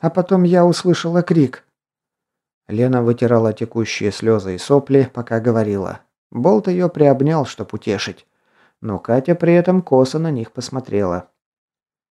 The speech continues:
"Надо было его сразу убить", буркнул Вася. "Он был человеком, нельзя же просто так кого-то убить",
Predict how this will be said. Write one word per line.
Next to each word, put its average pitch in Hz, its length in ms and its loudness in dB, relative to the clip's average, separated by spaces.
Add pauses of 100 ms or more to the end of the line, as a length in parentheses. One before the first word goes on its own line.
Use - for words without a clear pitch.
(240)
"Надо 80 260 -10
было 107 220 0
его 107 240 0
сразу 120 440 0
убить", 104 480 -6 (160)
буркнул 113 420 -4
Вася. 98 400 -8 (1000)
"Он 156 240 2
был 185 180 4
человеком, 170 720 2 (100)
нельзя 180 380 4
же 175 140 2
просто 156 380 2
так 139 300 -2
кого-то 156 460 0
убить", 151 420 -2